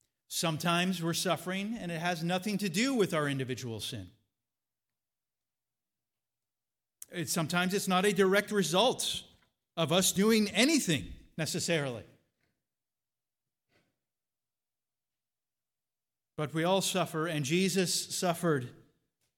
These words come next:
for us. The humanity of Christ. Secondly, the sovereign details in the death of Christ.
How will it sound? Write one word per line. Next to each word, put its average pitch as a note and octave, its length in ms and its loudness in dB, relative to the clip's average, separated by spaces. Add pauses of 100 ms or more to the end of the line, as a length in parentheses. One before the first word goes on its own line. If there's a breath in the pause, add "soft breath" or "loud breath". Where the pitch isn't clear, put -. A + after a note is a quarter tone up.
(380)
for D#3 320 0
us. - 580 -4 (1600)
The D3 60 -8
humanity D3+ 640 0
of A2+ 100 -10
Christ. - 540 -10 (1120)
Secondly, F#3 520 2
the D#3+ 120 0
sovereign F3+ 420 4
details D3+ 640 0
in D3+ 80 0
the D3 80 2
death D3+ 300 0
of A#2 120 -10
Christ. G2+ 440 -10